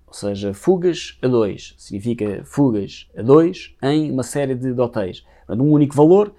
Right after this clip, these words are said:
quarenta e nove euros e noventa e, eh, mil e cem parceiros. Portanto, esse foi o conceito que a Smartbox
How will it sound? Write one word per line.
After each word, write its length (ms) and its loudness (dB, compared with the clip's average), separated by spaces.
quarenta 260 0
e 20 -2
nove 180 0
euros 120 -2
e 40 0
noventa 480 -2
e, 380 2
eh, 360 -4
mil 300 6
e 40 2
cem 180 -4
parceiros. 560 -6
Portanto, 360 -10
esse 240 0
foi 140 2
o 60 2
conceito 520 -2
que 120 -6
a 0 -
Smartbox 580 -2